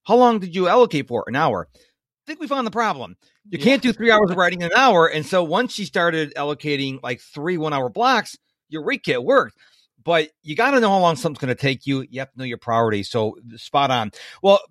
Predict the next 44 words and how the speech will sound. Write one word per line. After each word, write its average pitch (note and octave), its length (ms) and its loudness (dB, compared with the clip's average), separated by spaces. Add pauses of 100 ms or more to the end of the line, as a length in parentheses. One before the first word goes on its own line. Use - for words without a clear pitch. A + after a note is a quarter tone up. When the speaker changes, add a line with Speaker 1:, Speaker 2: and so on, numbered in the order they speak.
Speaker 1:
Peter, C4 180 4
we A#3 140 0
talked A#3+ 240 0
a F3+ 60 -8
lot F3+ 460 2
today. F#3 420 2 (300)
Before F3+ 300 2
we F#3+ 60 -2
wrap F#3+ 180 2
up F#3+ 140 -4
the D3+ 60 -8
show, F3 260 2
I D#3+ 120 2
always B3+ 280 -2
like F3 260 -4 (120)
to D3+ 220 0
do E3 200 -6
this D#3+ 180 -6
thing D3+ 160 -10
called A#2+ 260 -8
Mic A2+ 220 -6
Swap, G2 380 -10
where B2 320 -2 (360)
I D#3 100 -2
allow F#3+ 220 -2
you F3+ 440 -4
to A#3 80 -6
be G#3+ 80 -4
the F#3+ 100 0
host E3 520 0
of C#3+ 120 -8
the D#3 60 -8
Mark C3 240 -6
Struczewski B2+ 440 -10
podcast. B2 560 -8 (220)
You E3+ 160 -4
do F3+ 180 0
not G3+ 300 2
have F3+ 260 2
to D3 60 -14
say F3 180 0
my D#3+ 160 0
last C#3+ 300 2
name. A2 280 -4